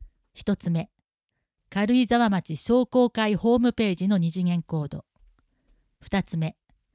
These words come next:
スマイル商品券ホームページの二次元コードです。問い合わせ先、観光経済課観光商工係、電話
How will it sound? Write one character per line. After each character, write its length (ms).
ス 280
マ 200
イ 80
ル 120
商 300
品 300
券 320
ホ 260
ー 20
ム 160
ペ 220
ー 40
ジ 180
の 240
二 160
次 120
元 220
コ 220
ー 40
ド 120
で 140
す。 260
問 240
い 80
合 60
わ 100
せ 140
先、 400
観 240
光 260
経 260
済 200
課 300
観 240
光 220
商 280
工 240
係、 480
電 260
話 200